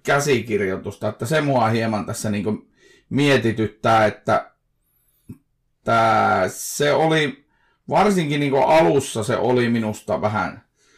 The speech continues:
sekava, jos tälleen ajattelee, ajattelee niinku kokonaisuutena. En ihan ymmärtänyt sitä. Semmosia yksityiskohtia, mitä mä arvostan siinä sarjassa, on, että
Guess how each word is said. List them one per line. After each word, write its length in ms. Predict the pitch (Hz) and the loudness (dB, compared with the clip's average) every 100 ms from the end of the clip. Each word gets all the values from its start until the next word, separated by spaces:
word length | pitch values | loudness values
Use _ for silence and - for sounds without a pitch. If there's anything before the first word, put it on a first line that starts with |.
| _ _ _ | _ _ _
sekava, 680 | - 113 104 117 98 92 90 | -8 -6 -2 2 2 2 -2
jos 220 | 80 - | -4 -6
tälleen 360 | 90 87 82 | -6 -2 -2
ajattelee, 760 | 82 95 80 - 95 95 90 - _ _ - _ _ _ _ _ | -2 -2 -4 -8 -6 -4 -4 -8 _ _ -20 _ _ _ _ _
ajattelee 560 | 104 110 107 117 110 | -2 0 0 -2 -2
niinku 220 | 110 110 - | -2 -8 -8
kokonaisuutena. 1300 | - 131 139 123 110 101 104 107 104 107 104 101 - | -2 0 2 0 0 -4 -4 -6 -6 -6 -4 -4 -4
En 180 | - 135 | -2 0
ihan 240 | 135 131 | 2 2
ymmärtänyt 640 | 120 139 131 120 110 107 104 | 2 0 2 0 0 -4 -4
sitä. 360 | - 107 101 104 - _ _ _ _ _ _ _ | -10 -6 -6 -8 -14 _ _ _ _ _ _ _
Semmosia 380 | - 135 147 143 | -6 -2 2 4
yksityiskohtia, 1120 | 208 214 - 139 131 - 143 143 143 139 120 | 2 0 -6 0 0 2 2 2 2 0 2
mitä 160 | 117 | 2
mä 120 | 120 | 2
arvostan 720 | 120 151 143 123 110 - 98 | 4 4 4 2 -2 -2 -6
siinä 200 | 101 101 | -6 -6
sarjassa, 680 | 104 120 117 113 107 - 104 | -2 2 4 4 2 0 -2
on, 180 | 104 107 | 0 -2
että 300 | 104 - - | -6 -4 -6